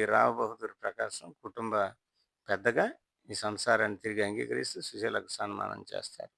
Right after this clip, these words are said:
మూల సందేశం ఏంటంటే, మరి పరువు అనేది స్త్రీకి కాదు, ఆమె ఆడిన పాత్రకు వస్తుంది. ప్రతిష్ట అనేది కుటుంబ హోదాతో కాదు, వ్యక్తి విలువలతో ఏర్పడుతుంది అనేది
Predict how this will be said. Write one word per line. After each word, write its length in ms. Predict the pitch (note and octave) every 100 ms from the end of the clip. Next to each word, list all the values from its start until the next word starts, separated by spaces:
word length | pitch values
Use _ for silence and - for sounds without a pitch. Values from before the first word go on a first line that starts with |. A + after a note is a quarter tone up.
| A2
మూల 220 | A2 C3
సందేశం 480 | B2+ A#2+ A#2+ A2 A2+
ఏంటంటే, 440 | G#2+ A#2+ C3 D3 D#4 _ _ _ - - _ _ _ _ _ _ _ -
మరి 380 | C3+ C3+ B2 A#2+ G#2+ _ _ _ _ _ _ _ _ _ -
పరువు 300 | C#3+ F3 F#3
అనేది 380 | C3 B2+ C3 C3+ G#2+ G#2 - -
స్త్రీకి 360 | - A#2+ C3+ -
కాదు, 340 | A#2 A2+ C#3 F#3+ _ _ A2
ఆమె 300 | A2 A2+ G#2+ G#2+ - _ A#2+
ఆడిన 320 | A#2 A#2 A2+
పాత్రకు 500 | - A2 - G#2 G2+
వస్తుంది. 440 | G2 - - G2 - _
ప్రతిష్ట 420 | B2 B2 F3+ - D#3
అనేది 360 | C#3+ C3+ B2+ A#2 B2
కుటుంబ 340 | - - C3+ C3
హోదాతో 520 | A2 A2+ A2 G2+ G#2+
కాదు, 320 | F#2+ G#2 G2+ G2 - _ -
వ్యక్తి 260 | A2 - A#2
విలువలతో 500 | G#2+ A#2 A#2 - C3+
ఏర్పడుతుంది 680 | E3 G#2+ - A2 - - G#2
అనేది 320 | G#2+ A#2+ D3